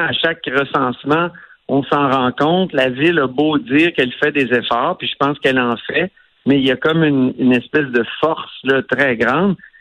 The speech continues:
Mais là, quand, justement, on découvre à quel point on est dépendant de cette industrie-là dans, dans le Vieux-Québec actuellement, parce que il n'y a pas de touristes.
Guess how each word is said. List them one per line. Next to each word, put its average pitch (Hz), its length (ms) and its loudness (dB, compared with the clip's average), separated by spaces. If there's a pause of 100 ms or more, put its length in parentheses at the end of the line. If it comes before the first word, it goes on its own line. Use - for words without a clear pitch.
(140)
Mais 131 140 2
là, 185 300 0 (460)
quand, 170 260 0 (120)
justement, 170 640 -2 (140)
on 131 260 -4
découvre 147 600 2 (100)
à - 80 -8 (140)
quel 143 280 4
point 180 480 2 (420)
on 135 180 2
est 135 100 2
dépendant 160 720 0
de 196 140 -6
cette 139 160 -2
industrie-là 139 720 -2
dans, 131 200 0
dans 127 200 0
le 123 100 -2
Vieux-Québec 143 640 0
actuellement, 131 800 0
parce - 180 -4 (100)
que 185 240 0 (380)
il 139 140 0
n'y 175 80 4
a 190 60 2
pas 240 180 0
de 240 100 -20
touristes. 180 360 0